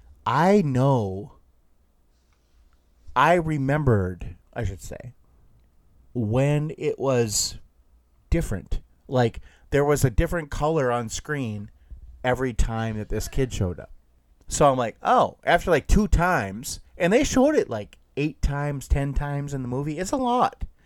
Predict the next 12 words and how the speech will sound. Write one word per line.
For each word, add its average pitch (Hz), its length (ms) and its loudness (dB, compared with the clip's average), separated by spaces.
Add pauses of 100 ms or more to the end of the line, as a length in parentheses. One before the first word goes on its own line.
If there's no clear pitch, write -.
(360)
So, - 180 2
like, 151 180 6
if 147 120 2
you 190 180 0
get 151 280 2
it 175 120 2
right 120 180 2
away, 127 300 4
you're 110 100 0
like, 104 180 -6
"Oh, 190 160 2
yeah." 104 280 2